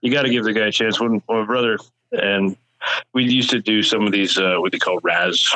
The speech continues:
things for baseballs. And my brother,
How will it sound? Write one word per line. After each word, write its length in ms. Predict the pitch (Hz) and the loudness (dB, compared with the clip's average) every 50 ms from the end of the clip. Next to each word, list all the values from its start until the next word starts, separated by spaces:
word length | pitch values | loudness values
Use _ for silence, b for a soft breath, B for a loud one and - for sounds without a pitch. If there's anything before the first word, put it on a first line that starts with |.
| - - _ | -4 -4 _
things 260 | - 90 90 85 - | -4 -2 0 -2 -2
for 340 | - - 95 92 90 87 - B B B B - _ _ | -2 0 0 0 0 -2 -4 B B B B -12 _ _
baseballs. 720 | 113 110 104 110 - - 98 92 90 92 95 90 87 90 | -2 -2 -2 -2 -2 -2 -2 0 0 0 0 0 0 0
And 220 | 92 92 95 92 - - | 0 0 -2 -2 -2 -2
my 120 | 98 98 | -4 -2
brother, 320 | 92 - 101 101 98 180 | -2 -2 -2 0 0 -2